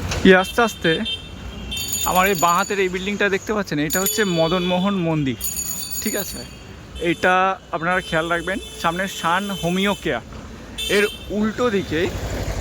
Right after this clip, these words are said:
যে গলিটা দেখতে পাচ্ছেন, এই গলিটা দিয়ে আমরা যাব কুমোরটুলি সর্বজনীনের ঠাকুর দেখতে। ঢুকে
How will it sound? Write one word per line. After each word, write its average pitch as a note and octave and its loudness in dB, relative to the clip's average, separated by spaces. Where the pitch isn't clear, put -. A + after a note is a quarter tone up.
যে F3+ 4
গলিটা F#3 0
দেখতে G3 -4
পাচ্ছেন, F#3 -6
এই G3+ 4
গলিটা F#3+ 2
দিয়ে F3 0
আমরা C#3 -2
যাব C3+ 0
কুমোরটুলি F#3+ -2
সর্বজনীনের C#3 -2
ঠাকুর A#2+ -2
দেখতে। - -8
ঢুকে E3+ -2